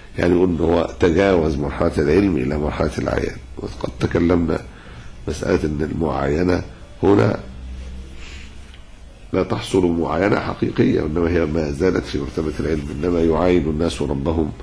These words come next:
يوم القيامة. يقول: "بحيث يصير عينا لا علما." فيسقط العلم بالعيان بحيث يصير عينا لا علما،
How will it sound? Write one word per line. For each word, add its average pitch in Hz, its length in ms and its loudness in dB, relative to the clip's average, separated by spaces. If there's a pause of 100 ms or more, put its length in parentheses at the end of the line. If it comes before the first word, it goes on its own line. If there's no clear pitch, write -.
(480)
يوم 71 240 0
القيامة. - 380 -6 (840)
يقول: - 520 4 (380)
"بحيث - 400 2
يصير 87 460 4
عينا 98 320 4
لا 87 280 4
علما." 78 360 0
فيسقط - 580 -2
العلم 87 380 2
بالعيان 87 560 4
بحيث 78 340 0
يصير 78 440 2
عينا 90 360 4
لا 87 280 4
علما، 82 360 0